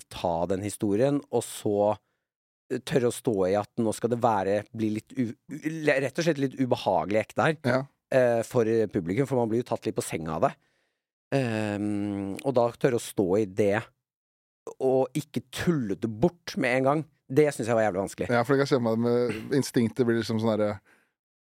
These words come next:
Speaker 2: komme med en punchline i
Speaker 1: Ja, for tidlig.
Speaker 2: Ja.
Speaker 1: Eh, og jeg er veldig glad jeg hadde Ole So på regi, for han, eh, arresterte meg litt på det.
Speaker 2: Ja.
Speaker 1: Når vi var ute og testet litt grann en liten tur i Bergen og sånn,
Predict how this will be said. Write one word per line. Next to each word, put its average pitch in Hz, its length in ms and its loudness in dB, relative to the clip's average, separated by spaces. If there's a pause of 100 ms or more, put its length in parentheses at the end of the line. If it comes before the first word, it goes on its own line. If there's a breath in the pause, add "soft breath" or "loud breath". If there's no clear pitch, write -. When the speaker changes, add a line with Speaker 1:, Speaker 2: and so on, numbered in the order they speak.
Speaker 2:
komme 123 260 4
med 107 100 2
en 107 140 2
punchline 104 440 2
i 104 80 2
Speaker 1:
Ja, 110 220 4
for 113 180 4
tidlig. 123 600 0
Speaker 2:
Ja. 123 220 2 (140)
Speaker 1:
Eh, 139 560 4
og 139 80 2
jeg 147 80 4
er 147 60 2
veldig 139 180 -2
glad 123 160 6
jeg 131 140 2
hadde 113 240 2 (180)
Ole 95 240 -2
So 101 200 -4 (120)
på 101 200 -2 (200)
regi, 107 360 -4
for 123 200 0
han, 110 300 0 (140)
eh, 107 360 0 (380 soft breath)
arresterte 120 580 0
meg 110 140 0
litt - 160 -12
på 110 100 0
det. 95 140 2 (160)
Speaker 2:
Ja. 107 160 -2 (100)
Speaker 1:
Når 127 140 2
vi - 40 -2
var 117 140 2
ute - 120 -8
og 101 60 -8
testet - 320 -4
litt 95 140 -4
grann 90 240 -2
en 95 140 -2
liten 92 580 -6
tur 151 300 -4 (140)
i 113 260 0
Bergen 87 340 -2
og 101 80 -4
sånn, 139 140 0